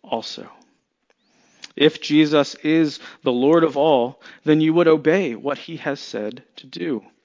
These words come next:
If you call Jesus Lord,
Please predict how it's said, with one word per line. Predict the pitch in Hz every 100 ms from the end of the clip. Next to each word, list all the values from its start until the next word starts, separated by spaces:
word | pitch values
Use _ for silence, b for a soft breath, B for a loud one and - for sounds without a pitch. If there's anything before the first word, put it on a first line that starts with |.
| _ B B B
If | 143 170
you | 156
call | - 165 175
Jesus | - 165 175 165 156 - -
Lord, | 143 175 180 160